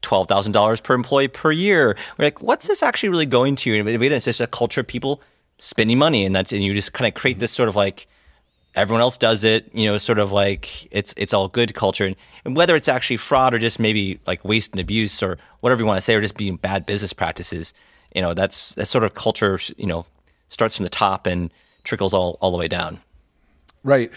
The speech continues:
Speaker 2: Which again, it, and that's another thing, go, you know, wrapping back to the, to the ethics presentations that I do, one of the other things that I tell people to do to, to help minimize the rationalization side of fraud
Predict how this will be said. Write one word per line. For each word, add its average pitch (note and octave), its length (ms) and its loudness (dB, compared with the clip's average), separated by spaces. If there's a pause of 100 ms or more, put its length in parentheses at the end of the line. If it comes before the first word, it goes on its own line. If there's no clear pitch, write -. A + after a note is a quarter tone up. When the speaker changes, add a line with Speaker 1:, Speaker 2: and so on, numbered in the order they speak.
(160)
Speaker 2:
Which D3+ 200 2
again, D3 480 0
it, C#3+ 200 0
and C#3 180 0
that's F3 160 0
another F3 300 2
thing, C3+ 320 -2
go, A#2+ 240 -4
you C3 100 0
know, B2+ 80 0
wrapping C3+ 380 2
back C3+ 280 2
to C3+ 120 -6
the, A2+ 240 -2
to - 180 -4
the A#2 140 -4
ethics B2+ 340 -2
presentations A2+ 760 -6
that G#2+ 160 -2
I G#2 80 -2
do, A2 200 -2 (340)
one C#3+ 200 2
of D#3 80 -2
the C3+ 140 2
other C#3+ 160 2
things C3 320 -4
that A#2+ 120 -2
I A2 100 0
tell B2 260 -2
people A#2 340 -4
to - 160 -8
do A2 540 -2 (380)
to, A#2+ 420 0 (140)
to B2 140 0
help A#2+ 380 0
minimize A#2+ 640 -2
the A2 100 -2
rationalization G#2+ 1040 -4
side G2+ 320 -2
of F2+ 80 -12
fraud G2+ 480 -2